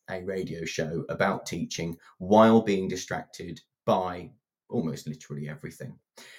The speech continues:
Now, procrastination is actually not a laughing matter for a lot of people.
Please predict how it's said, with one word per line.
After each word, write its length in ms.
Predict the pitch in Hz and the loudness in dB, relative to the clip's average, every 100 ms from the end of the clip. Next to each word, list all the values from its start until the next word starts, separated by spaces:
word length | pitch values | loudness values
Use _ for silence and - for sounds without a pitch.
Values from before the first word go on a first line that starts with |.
| - _ | -20 _
Now, 320 | 139 147 143 - - _ _ | 0 2 0 -4 -20 _ _
procrastination 1040 | 156 - 226 - 139 107 104 - 80 - - _ _ _ _ _ _ _ | -6 0 0 0 0 0 0 -2 -4 -6 -10 _ _ _ _ _ _ _
is 100 | 101 | 0
actually 480 | 107 - - 80 80 | 0 0 -6 -6 -4
not 160 | 101 95 | -2 0
a 60 | 90 | 0
laughing 300 | 87 98 110 | -2 -2 -2
matter 300 | 117 - - | -2 -6 -10
for 140 | 87 | -8
a 40 | |
lot 120 | 82 87 | -6 -6
of 80 | |
people. 520 | - 117 - - - | -6 -6 -6 -10 -10